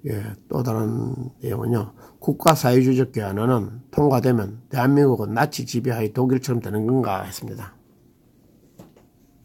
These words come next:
예, 또 다른 분은 "오일팔 유공자법으로 십 프로 가산점 받고 들어온 법관, 검사, 국정원 직원, 경찰, 사관학교 출신 장교들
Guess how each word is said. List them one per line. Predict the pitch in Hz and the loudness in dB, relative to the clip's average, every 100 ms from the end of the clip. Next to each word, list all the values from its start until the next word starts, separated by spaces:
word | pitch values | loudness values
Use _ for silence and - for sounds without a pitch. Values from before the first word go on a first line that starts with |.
| - _ _ _ _ _ _ _ _ - _ _ _ _ _ _ _ _ - 151 | -20 _ _ _ _ _ _ _ _ -20 _ _ _ _ _ _ _ _ -14 -8
예, | 107 110 120 _ | -8 -10 -16 _
또 | 139 127 | -4 0
다른 | 117 113 | 2 0
분은 | 113 120 117 - - - - - | 2 0 0 -4 -20 -20 -20 0
"오일팔 | - 165 180 135 113 | 8 8 8 2 -4
유공자법으로 | 113 135 131 - 101 104 101 | -2 -2 -2 -4 -8 -8 -8
십 | - 151 | -6 -6
프로 | - 120 | -4 -4
가산점 | 120 123 131 113 104 | -4 -4 -4 -6 -8
받고 | 117 - 107 101 101 | -10 -8 -10 -8 -10
들어온 | 107 107 104 98 | -8 -6 -6 -6
법관, | 123 123 - 139 98 104 | -6 -6 -4 -4 -4 -10
검사, | - 113 117 117 110 95 - | -10 -6 -6 -4 -6 -6 -10
국정원 | 127 127 123 104 | -8 -4 -4 -4
직원, | 104 110 117 98 - _ _ _ _ | -6 -4 -4 -6 -14 _ _ _ _
경찰, | 120 120 120 123 98 | -2 -2 0 -4 -4
사관학교 | - 120 117 - 104 | -10 -8 -6 -6 -10
출신 | - 110 - 113 | -8 -10 -8 -8
장교들 | 98 98 101 101 104 110 123 | -6 -6 -6 -8 -12 -12 -18